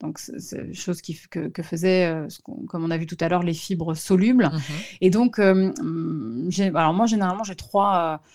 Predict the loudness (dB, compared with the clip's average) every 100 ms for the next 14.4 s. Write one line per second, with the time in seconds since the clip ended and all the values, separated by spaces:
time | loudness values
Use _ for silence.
0 | _ -6 -6 -4 -10 -8 2 2 4 0
1 | -4 -6 -6 -12 -14 -8 -4 -2 -2 -4
2 | -4 -6 -8 -12 -10 -8 -8 -10 -10 -4
3 | 0 2 4 2 2 0 -2 _ _ _
4 | _ -12 -2 0 2 2 2 -2 -8 -18
5 | -18 -6 0 2 2 2 0 -4 -4 2
6 | 2 2 2 4 4 2 -4 -4 -2 0
7 | -2 -2 -8 -6 -8 -6 -4 -4 -4 -4
8 | 0 0 0 -4 0 2 4 4 2 -2
9 | -8 _ _ _ _ -18 -10 -6 -6 -2
10 | 0 0 0 -2 -2 -2 -2 -2 -4 -8
11 | -8 -6 -6 -4 -6 -4 -4 -2 0 2
12 | 0 -2 -4 -2 -2 -2 -4 0 4 4
13 | 0 -6 -8 -6 -4 -2 4 4 4 0
14 | -2 -2 -4